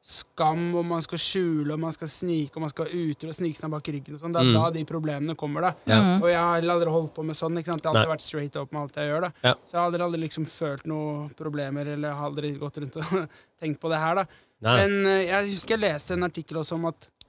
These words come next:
Speaker 1: ehm, jeg var, jeg var i Tokyo fire uker. Husker jeg leste mye om Tokyo før jeg dro dit. Så sto det sånn, det er det Japan, da. Det er det, eh, liksom landet i verden med færrest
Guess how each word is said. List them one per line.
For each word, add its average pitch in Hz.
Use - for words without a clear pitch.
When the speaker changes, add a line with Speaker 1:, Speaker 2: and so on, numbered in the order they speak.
Speaker 1:
ehm, 170
jeg 170
var, 185
jeg 202
var 202
i -
Tokyo 190
fire 165
uker. 175
Husker 185
jeg 180
leste 165
mye 156
om 156
Tokyo 151
før 156
jeg 156
dro 139
dit. 165
Så 175
sto 160
det 160
sånn, 160
det 165
er 165
det 160
Japan, 165
da. 202
Det 165
er 175
det, 170
eh, 165
liksom 170
landet 151
i -
verden 151
med 156
færrest 147